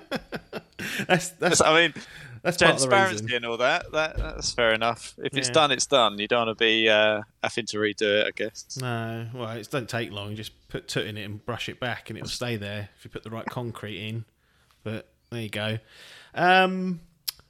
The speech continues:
Speaker 1: no, for the first time in a long time, there's no Fantasy Gaming League updates, so we can actually skip straight over that. The scores are as they were last week. I think actually Adkins lost the point 'cause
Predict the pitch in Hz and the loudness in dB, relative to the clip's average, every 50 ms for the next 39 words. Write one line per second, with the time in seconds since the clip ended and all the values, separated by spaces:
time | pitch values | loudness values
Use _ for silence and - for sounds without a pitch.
0 | _ _ - 156 180 202 233 254 269 269 233 - 151 - 214 240 - 269 262 269 | _ _ -4 2 4 4 4 4 4 2 0 -2 -2 -2 -2 2 4 6 6 6
1 | 254 262 - - 220 190 160 151 147 147 151 151 147 143 - - 151 127 110 113 | 6 4 2 0 2 4 4 4 4 4 4 4 4 2 0 0 0 0 0 0
2 | 113 113 113 135 139 139 135 127 - 135 127 98 104 - 117 120 123 117 113 107 | -2 -4 -4 -4 -4 -2 -4 -4 -4 -4 -4 -4 -6 -8 -6 -4 -4 -4 -2 -4
3 | 104 98 98 98 98 95 92 - _ - 85 95 117 143 - 143 - - - - | -4 -6 -8 -10 -10 -12 -14 -16 _ -12 -12 -10 -10 -10 -10 -8 -10 -10 -10 -14
4 | _ _ _ _ _ _ - - 117 117 117 113 - 127 135 104 - - 113 - | _ _ _ _ _ _ -8 -6 -4 -4 -2 -2 -2 -2 -2 -4 -4 -4 -4 -4
5 | - - 139 - - - - 123 120 98 120 117 107 104 101 101 104 107 110 - | -2 -2 -2 -2 -2 -2 -2 0 0 0 -2 -2 -2 -4 -4 -4 -4 -4 -6 -8
6 | - _ _ _ _ - - - - 131 127 120 113 113 110 104 113 110 110 - | -10 _ _ _ _ -12 -10 -8 -4 -2 -2 -2 0 -2 -2 -2 -4 -4 -4 -4
7 | 117 113 107 110 110 107 107 104 104 101 104 104 101 101 - - - 104 107 110 | -4 -6 -4 -4 -4 -4 -4 -4 -4 -4 -4 -4 -4 -4 -6 -6 -6 -6 -2 0
8 | 160 - 139 147 - - - 117 123 120 - - 120 104 101 113 117 110 - - | 0 2 2 2 2 2 2 2 0 0 0 -4 -6 -4 -4 -4 -4 -4 -4 -6
9 | - 95 - - - 120 107 104 78 - 101 - - - | -8 -10 -10 -6 -6 -4 -4 -6 -8 -8 -8 -6 -6 -8